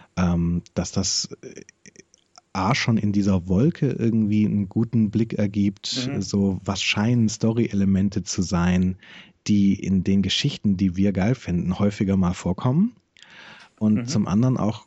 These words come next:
Speaker 1: glaub ich, so eine schöne Sortierung sind, wenn man da irgendwie sich, sich diesen Tropes mal hinterher klicken will.
Speaker 2: Ja, aber beware of T V-Tropes, ne? Also Zeitfresser Deluxe.
Speaker 1: Genau, also wir haben euch gewarnt,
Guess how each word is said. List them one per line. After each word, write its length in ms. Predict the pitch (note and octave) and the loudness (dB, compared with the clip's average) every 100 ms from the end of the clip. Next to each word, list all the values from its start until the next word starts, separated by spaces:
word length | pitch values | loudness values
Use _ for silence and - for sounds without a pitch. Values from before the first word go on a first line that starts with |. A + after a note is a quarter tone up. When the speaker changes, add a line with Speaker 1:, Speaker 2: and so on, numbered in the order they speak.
| A2 | -6
Speaker 1:
glaub 240 | A2+ G#2 A#2 | 0 2 0
ich, 160 | - | -2
so 160 | - G#2+ | -6 -2
eine 160 | G2+ | -2
schöne 300 | G2 G#2 G2+ | -2 0 0
Sortierung 760 | G2 F#2 - G#2 F#2 F2+ E2+ E2+ _ - | 0 -2 0 0 0 0 -2 -6 _ -10
sind, 560 | F#2 F#2 F#2+ F#2 - - | -6 -2 0 0 -2 -4
wenn 140 | F2 | -2
man 160 | F2 E2+ | 0 0
da 200 | E2 - | -2 -2
irgendwie 360 | F2 E2+ F2+ | -2 -2 -2
sich, 420 | E2 F2 - - - | -2 -6 -8 -14 -10
sich 180 | F2+ | -10
diesen 220 | - E2+ F#2 | -6 -6 -4
Tropes 260 | F#2 - | -4 -2
mal 100 | E2 | -4
hinterher 360 | D#2+ F2 E2+ - | -4 -6 -8 -6
klicken 340 | - - - | -8 -6 -4
will. 200 | - - - _ _ _ _ - - - _ _ - | -6 -6 -12 _ _ _ _ -20 -20 -20 _ _ -10
Speaker 2:
Ja, 180 | A2 B2 | -10 -8
aber 140 | B2 | -8
beware 460 | A#2 C3 A#2 C#3+ C3 | -6 -6 -4 -4 -6
of 100 | - | -10
T 140 | C3 D3 | -10 -10
V-Tropes, 400 | - G2 F#2 - | -8 -8 -8 -8
ne? 180 | B2 A#2 | -8 -8
Also 360 | A2 A2 G2+ _ _ _ | -10 -10 -12 _ _ _
Zeitfresser 520 | C3+ C#3 - C#3 B2+ | -6 -6 -8 -8 -4
Deluxe. 140 | A2+ A#2 | 0 2
Speaker 1:
Genau, 340 | G2 D#2 E2 F#2+ | 2 -2 -6 -6
also 420 | G2 G2 F#2 F#2+ F#2+ - - | -4 0 0 0 -4 -8 -6
wir 200 | F#2 F2+ | -4 0
haben 100 | G#2 | 0
euch 220 | G#2 G#2 | 0 0
gewarnt, 640 | - D#2+ D#2 G2+ C3+ - | -2 -4 -2 0 -2 -4